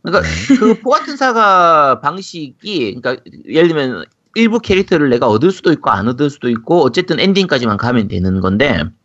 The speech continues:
Speaker 1: 지금 얘기하는 그런 식으로 비슷하게 같은 게 파이널 판타지 식스예요.
Speaker 2: 네네네.
Speaker 1: 파이널 판타지 식스가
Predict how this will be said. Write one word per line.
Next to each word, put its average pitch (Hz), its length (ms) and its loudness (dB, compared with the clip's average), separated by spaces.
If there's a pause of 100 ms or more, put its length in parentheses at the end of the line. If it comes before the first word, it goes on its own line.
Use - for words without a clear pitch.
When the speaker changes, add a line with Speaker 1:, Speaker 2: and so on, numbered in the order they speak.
(1080)
Speaker 1:
지금 214 240 4
얘기하는 165 280 4
그런 214 220 2
식으로 190 260 -2
비슷하게 151 300 -4
같은 120 220 -2
게 104 80 -4
파이널 214 360 -4
판타지 247 320 -4
식스예요. 101 640 -10 (400)
Speaker 2:
네네네. 82 500 -6 (200)
Speaker 1:
파이널 214 220 -2
판타지 233 460 0
식스가 143 560 -2